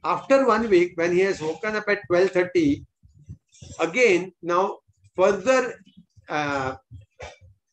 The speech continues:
uh, wake him up at twelve o'clock. So again, half an hour early. So again, for one week,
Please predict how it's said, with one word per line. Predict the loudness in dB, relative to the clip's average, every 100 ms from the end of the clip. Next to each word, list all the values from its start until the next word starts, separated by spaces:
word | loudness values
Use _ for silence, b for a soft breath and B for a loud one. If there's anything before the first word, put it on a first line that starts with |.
| _ -20 -18 -20 _ -6
uh, | -2 0 0 -2 -2
wake | 0 0
him | 0 0
up | 0 0
at | -2 -4
twelve | 0 2 2
o'clock. | 0 -4 -8
So | -8 -6 -4 -2 0
again, | 2 2
half | 0 0
an | 0 2
hour | 4
early. | 2 0 -4 -14 _ -20 -18 -20 _ _ _ _ _ _ _ -6
So | -2
again, | 0 0 0
for | 0 2 2
one | 2 2
week, | 2 2